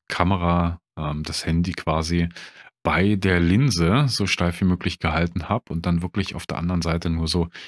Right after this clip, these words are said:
hin und her gekippt habe, dass das möglichst wirklich die Linse auf einem Punkt sitzt und das Ganze ein Tripod-Tracker wird. Machen wir hier mal die,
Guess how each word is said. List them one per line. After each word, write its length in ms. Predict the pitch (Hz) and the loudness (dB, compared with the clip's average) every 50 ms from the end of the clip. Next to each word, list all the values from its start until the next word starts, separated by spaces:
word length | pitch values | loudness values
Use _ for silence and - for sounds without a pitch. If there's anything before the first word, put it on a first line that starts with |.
| - _ _ | -20 _ _
hin 120 | - 92 | -2 -2
und 200 | 85 82 85 - | 0 0 -2 -2
her 80 | 92 87 | -4 -4
gekippt 640 | 82 80 - - - - - - _ - - - | -4 -6 -8 -8 -10 -10 -10 -12 _ -12 -6 -4
habe, 240 | 85 80 85 101 107 | -4 -2 -2 -2 -2
dass 180 | 95 90 - | -2 -4 -4
das 180 | - 87 - - | -4 -6 -4 -2
möglichst 520 | 85 85 90 90 - 95 87 - - - | 0 0 0 2 0 0 0 -2 -4 -6
wirklich 340 | - 87 - 98 92 - - - - - - - - _ _ _ _ _ _ _ _ - - _ | -6 -4 -2 -2 -2 -2 -6 -12 -18 -20 -20 -20 -20 _ _ _ _ _ _ _ _ -20 -6 _
die 80 | - 98 | 0 2
Linse 320 | 87 90 92 107 107 104 | 4 4 4 2 2 2
auf 120 | 80 82 - | 0 -2 -2
einem 280 | 82 92 92 90 87 | -2 0 0 0 0
Punkt 340 | - - - 113 127 123 - | -2 -2 0 0 0 0 -2
sitzt 380 | - - 107 117 - - - - | -2 -2 -2 -2 -2 -8 -8 -4
und 180 | - 95 90 | -6 -4 -2
das 140 | 95 92 - | -2 -4 -2
Ganze 340 | - 85 82 82 85 - - | -2 -2 -2 -2 -2 -6 -6
ein 260 | - 82 85 87 87 | -2 0 0 0 0
Tripod-Tracker 1400 | 82 - - 80 80 85 - - - - 151 - - - - _ - - 85 78 - - 73 71 69 - 80 85 | -2 -4 -4 -2 -4 -4 -4 -6 -8 -8 -6 -6 -10 -10 -10 _ -6 -4 -4 -4 -4 -6 -8 -8 -8 -10 -14 -14
wird. 600 | 82 80 78 82 90 92 85 78 - - - - _ _ _ _ _ - _ _ _ | -14 -10 -2 0 2 2 2 0 -4 -8 -14 -14 _ _ _ _ _ -20 _ _ _
Machen 240 | - 98 110 - - | 0 0 0 2 2
wir 80 | 120 110 | 2 2
hier 260 | 95 101 107 110 117 | 2 2 2 4 4
mal 300 | 110 101 101 101 101 92 | 4 4 4 4 2 2
die, 400 | 90 92 92 92 92 92 92 92 | 0 -2 -2 0 0 0 0 -2